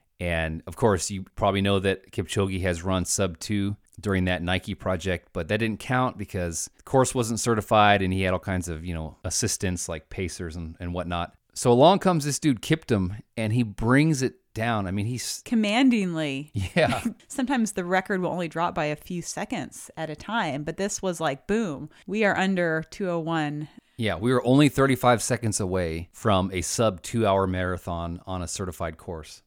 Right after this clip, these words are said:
Speaker 2: Yeah, he was nearly three and a half minutes ahead of the second place guy. So, and it was also a great day for the women. First place woman was Sifan Hassan of the Netherlands.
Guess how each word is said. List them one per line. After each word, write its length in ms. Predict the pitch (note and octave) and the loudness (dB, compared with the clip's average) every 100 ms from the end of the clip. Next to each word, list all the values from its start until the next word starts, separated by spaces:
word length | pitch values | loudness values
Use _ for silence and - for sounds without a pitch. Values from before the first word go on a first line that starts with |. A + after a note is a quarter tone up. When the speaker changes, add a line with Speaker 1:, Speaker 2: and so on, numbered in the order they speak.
| _ | _
Speaker 2:
Yeah, 100 | G#3+ | 0
he 140 | G#3+ B3 | 2 2
was 160 | A#3 | 2
nearly 360 | G#3 A3 G#3 G3 | 0 0 0 -2
three 220 | - A#3 | -2 -4
and 80 | A3+ | -2
a 60 | |
half 200 | G#3+ F3 | -2 -4
minutes 280 | G3 F3+ E3+ | -4 -4 -6
ahead 420 | - - F3 E3 - | -10 -4 -4 -4 -6
of 200 | D#3 D3+ | -6 -6
the 80 | |
second 340 | D#3 E3 - - | -8 -8 -8 -6
place 260 | D#3 D3+ | -6 -6
guy. 320 | - - - C#3+ | -8 -10 -10 -14
So, 380 | - D3 D3+ - - - - | -14 -12 -14 -18 -20 -20 -2
and 160 | A#3 B3+ | 2 4
it 80 | B3 | 2
was 120 | B3 | 2
also 340 | B3 - B3 | 0 2 2
a 60 | F3+ | 2
great 380 | E3+ F#3 - - | 2 0 0 -4
day 220 | F#3+ F3+ | -2 -2
for 280 | - F3 E3+ | -4 -4 -2
the 120 | D#3+ | -2
women. 380 | F3+ A3 G3+ F3+ | 0 0 0 -2
First 280 | G3+ G#3 | -4 -4
place 260 | - F#3+ - | -4 -6 -4
woman 280 | F#3 F#3 F3+ | -4 -4 -4
was 120 | D#3 | -6
Sifan 420 | E3+ - E3+ D#3+ | -6 -6 -4 -4
Hassan 520 | D#3 - F#3 F3 G#3 - | -6 -6 -4 -2 -2 -2
of 160 | E3 | -4
the 80 | D#3 | -4
Netherlands. 720 | E3 E3 G3 A3 B3 C#4 | -2 0 0 0 0 0